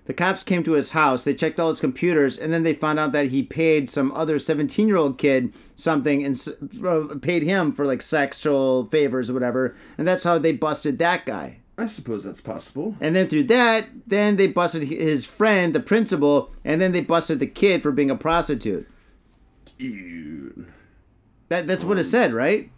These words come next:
Speaker 2: Basically, yeah. Um,
Speaker 1: Basically,
Speaker 2: the kid,
Speaker 1: no,
Speaker 2: the
Speaker 1: I
Speaker 2: kid,
Speaker 1: think
Speaker 2: the
Speaker 1: it's
Speaker 2: kid,
Speaker 1: a hundred percent.
Speaker 2: the kid's, the kid's underage, though, but, like, I don't know, he'll, he'll get a little slap on the wrist and they'll send him away.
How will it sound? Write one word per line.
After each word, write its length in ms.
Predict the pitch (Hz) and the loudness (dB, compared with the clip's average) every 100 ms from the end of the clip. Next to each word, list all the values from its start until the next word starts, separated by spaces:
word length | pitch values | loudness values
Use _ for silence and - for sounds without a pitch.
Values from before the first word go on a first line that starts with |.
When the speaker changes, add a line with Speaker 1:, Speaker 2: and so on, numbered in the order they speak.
| 139 | -6
Speaker 2:
Basically, 560 | 165 - 82 82 80 | -4 -4 -10 -10 -10
yeah. 260 | 76 73 78 - - | -8 -10 -12 -16 -18
Um, 240 | - 95 90 | -10 -8 0
Speaker 1:
Basically, 360 | 233 311 208 | 0 2 0
Speaker 2:
the 60 | 180 | 2
kid, 20 | |
Speaker 1:
no, 80 | 208 | 2
Speaker 2:
the 60 | 247 | 4
Speaker 1:
I 20 | |
Speaker 2:
kid, 40 | |
Speaker 1:
think 100 | 175 | 4
Speaker 2:
the 40 | 247 | 2
Speaker 1:
it's 80 | 156 | 2
Speaker 2:
kid, 40 | |
Speaker 1:
a 20 | |
hundred 180 | 160 160 | -2 -2
percent. 440 | 143 - 285 139 - | -2 0 0 0 -4
Speaker 2:
the 60 | |
kid's, 280 | 139 240 151 | -4 -4 -4
the 120 | 143 | -6
kid's 240 | 214 220 160 | -4 -4 -2
underage, 480 | 113 87 95 107 - | -4 -4 -4 -6 -6
though, 180 | 87 | -8
but, 140 | 82 82 | -6 -8
like, 280 | 87 85 - _ _ _ _ - | -8 -8 -12 _ _ _ _ -18
I 40 | - | -16
don't 80 | |
know, 60 | 104 | -10
he'll, 440 | 110 135 110 120 | -8 -6 -6 -8
he'll 140 | 120 165 | -6 -4
get 140 | 170 | -2
a 60 | 135 | -4
little 180 | 98 87 | -4 -8
slap 380 | - 101 92 | -10 -10 -8
on 60 | 87 | -10
the 60 | 73 | -10
wrist 240 | 87 - | -10 -12
and 80 | 82 | -14
they'll 60 | |
send 160 | - 82 | -10 -10
him 80 | 76 | -10
away. 480 | 71 82 82 80 | -10 -8 -8 -10